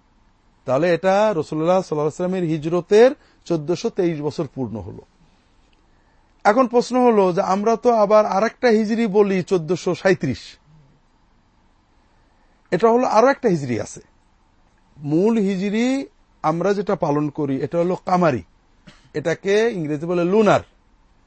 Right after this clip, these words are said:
চান্দ্র, চাঁদের আবর্তন দিয়ে বছর তৈরি করা হয়। এটা, আহ, তোমার, আহ, তিনশো চুয়ান্ন দিনে বছর হয়,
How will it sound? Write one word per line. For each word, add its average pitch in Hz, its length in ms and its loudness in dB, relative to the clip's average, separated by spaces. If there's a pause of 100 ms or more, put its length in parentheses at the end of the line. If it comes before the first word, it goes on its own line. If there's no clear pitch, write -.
(600)
চান্দ্র, 185 560 2 (600)
চাঁদের 190 580 8
আবর্তন 175 640 0
দিয়ে 240 240 0
বছর 175 320 -4
তৈরি 135 260 -4
করা 110 220 -6
হয়। 95 180 -12 (1120)
এটা, 185 480 4 (400)
আহ, 139 360 -2
তোমার, 170 380 0
আহ, 151 680 -2 (480)
তিনশো 233 680 2 (1800)
চুয়ান্ন 202 480 2
দিনে 233 480 0 (260)
বছর 156 280 -2
হয়, 90 140 -16